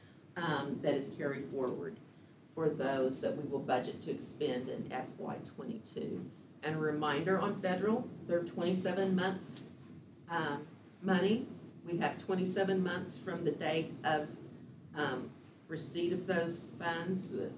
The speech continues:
the, uh, award date, to expend those. And so that's part of why you'll see that carry forward always in federal, is you do have twenty-seven months to expend those funds.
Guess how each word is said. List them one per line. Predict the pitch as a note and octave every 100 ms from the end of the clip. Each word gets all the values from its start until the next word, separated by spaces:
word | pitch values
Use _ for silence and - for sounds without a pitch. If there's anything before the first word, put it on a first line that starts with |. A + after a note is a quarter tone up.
| -
the, | C#3+ B2+
uh, | - - -
award | D#3+ E3+ F3+ -
date, | F#3 F#3 G3 - - - - - -
to | E3+
expend | - - F#3 D#3+ -
those. | - - - - -
And | E3
so | E3+
that's | D#3 D3+ -
part | - E3+ E3 E3
of | D#3+
why | D#3 D3+ E3
you'll | E3
see | - F3
that | E3 C#3 -
carry | E3+ D#3+ -
forward | D#3 D3 C#3+ D3
always | D3+ E3 D#3 D#3 -
in | E3 E3+
federal, | E3+ D3+ C3+ C3+ C3+ - - - - -
is | - E3 E3+
you |
do | D#3+ - E3 D#3+
have | C#3 -
twenty-seven | E3 D#3+ D#3 D3+ D3+ C#3+
months | C3+ A#2 -
to | -
expend | B2 - - D#3 B2+ B2 - - - -
those | - - -
funds. | - - - -